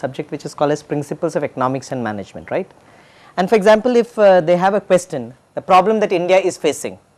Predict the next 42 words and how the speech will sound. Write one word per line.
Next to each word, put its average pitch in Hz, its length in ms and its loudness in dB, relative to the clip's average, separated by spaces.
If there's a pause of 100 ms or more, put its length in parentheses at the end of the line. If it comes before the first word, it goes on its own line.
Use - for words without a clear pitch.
(340)
हमने 185 160 0
देखा 202 200 2
हमारे 208 180 2
बहुत 220 380 0
सारे 247 160 4
स्टूडेंट्स 214 420 -4
ना 269 80 -4
क्या 214 200 2
टेक्निक 202 400 -6
यूज़ 202 160 -2
करते 214 260 2
हैं, 247 80 0 (280)
they 180 140 2
take 226 200 4
the - 20 -2 (120)
first 247 200 4 (100)
alphabet, 131 360 2 (380)
population, 165 500 4 (340)
poverty, 170 440 6 (340)
unemployment, 170 580 6 (120)
corruption, 196 360 4 (460)
और 208 80 6
इसको 226 180 6
रखते 180 380 4
हैं, 104 100 -8 (280)
"पीपीयूसी, 220 600 2
पीपीयूसी, 185 640 -2
पीपीयूसी।" 196 720 -2 (640)
और 156 60 0
जैसे 185 300 6
एग्ज-, 190 200 0
एग्जामिनेशन 202 680 2
हॉल 196 200 4
में 220 120 2
जाते 185 260 4
हैं, 226 80 4
जैसे 196 240 4
उनको 226 160 2
आंसर 175 320 4
शीट 208 260 -2
मिलता 190 260 0
है, 233 100 6